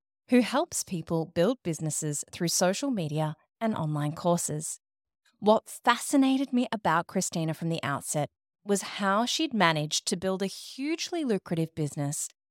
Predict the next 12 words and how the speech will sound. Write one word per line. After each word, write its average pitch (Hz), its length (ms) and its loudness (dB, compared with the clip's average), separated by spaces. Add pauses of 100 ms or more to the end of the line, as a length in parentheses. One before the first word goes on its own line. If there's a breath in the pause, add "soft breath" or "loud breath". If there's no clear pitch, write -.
while 214 200 4
at 214 100 -2
the 220 80 -6
same 254 460 2
time 165 560 0
struggling 156 680 0
with 156 140 -12
addiction. 156 640 -2 (580 loud breath)
Yet 214 200 4 (160)
all 262 340 4
the 294 100 0
while, 160 580 0